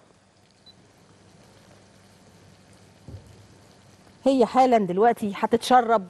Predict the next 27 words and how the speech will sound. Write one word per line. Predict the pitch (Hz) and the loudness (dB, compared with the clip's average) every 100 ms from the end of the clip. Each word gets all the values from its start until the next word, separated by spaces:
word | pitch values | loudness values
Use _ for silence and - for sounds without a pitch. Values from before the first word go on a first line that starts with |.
| - | -18
وتبقى | 196 240 226 | -10 -8 -4
زي | 208 233 | 0 0
الفل. | 226 202 180 | -2 -4 -4
تعالوا | - 359 427 381 | 0 0 0 -2
نقول | 247 311 349 | -4 -4 0
مع | 254 | 0
بعض | 214 294 240 | 2 0 0
تاني | 277 262 254 254 | 0 0 0 -2
احنا | 262 285 226 | -4 -2 -2
عملنا | 214 240 196 | 0 0 -2
ايه. | 160 147 - - - - | -4 -8 -16 -20 -14 -4
حطينا | 285 427 403 | 0 2 2
زيت | 262 285 | 2 0
وزبده | 269 220 285 262 269 | -2 -2 0 0 0
هنا | 294 | 0
في | - | -2
قلب | 311 220 | 0 -2
الحله، | - 302 392 415 - - - | -2 0 0 -2 -6 -20 -4
ونزلنا | 247 269 349 311 277 208 | -2 0 0 2 -2 0
بالبصل | 208 196 226 269 226 | -4 0 0 0 -2
شوحناه | 220 202 - 247 294 427 - | -2 -2 -2 0 2 0 -2
مع | 196 | -2
شويه | 190 254 240 220 | 0 0 0 0
ملح، | 277 466 - - _ - | 0 0 -2 -20 _ -6
وحطينا | 233 247 294 294 269 | -2 -2 -2 0 0
البص-، | 208 196 269 - | 0 0 0 0
الجزر، | 220 196 202 277 330 302 | -2 -2 2 2 4 2